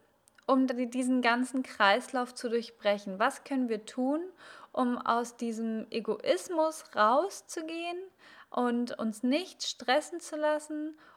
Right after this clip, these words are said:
und zurück zu uns zu kehren? Und genau das ist der Punkt. Ähm, das Einzige, was in diesem Moment wirklich hilft, ist, zu sich selber zurückzufinden und zu, und die, und die, den Fokus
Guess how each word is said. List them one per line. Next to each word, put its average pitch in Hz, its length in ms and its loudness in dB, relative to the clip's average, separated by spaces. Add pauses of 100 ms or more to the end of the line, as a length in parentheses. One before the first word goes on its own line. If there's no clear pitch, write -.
und 247 500 0 (100)
zurück 269 520 -2
zu - 160 -12
uns 233 480 -4
zu - 140 -12
kehren? 185 360 -8
Und 202 120 -6
genau 233 260 6
das 262 280 4
ist 269 120 -10
der 262 80 0
Punkt. 202 560 -6
Ähm, 214 260 -4
das 220 240 -12
Einzige, 220 720 2 (340)
was 240 220 2
in 240 160 0
diesem 311 380 -4
Moment 247 580 0
wirklich 277 380 0
hilft, 240 480 -2
ist, - 500 -2 (480)
zu 269 240 -4
sich 247 240 -4
selber 277 600 2
zurückzufinden 285 1200 -4 (560)
und 233 300 -2
zu, 240 480 -2
und 208 180 -4
die, 233 120 -4 (240)
und 214 200 -6
die, 214 200 -6
den 214 180 -2
Fokus 311 760 2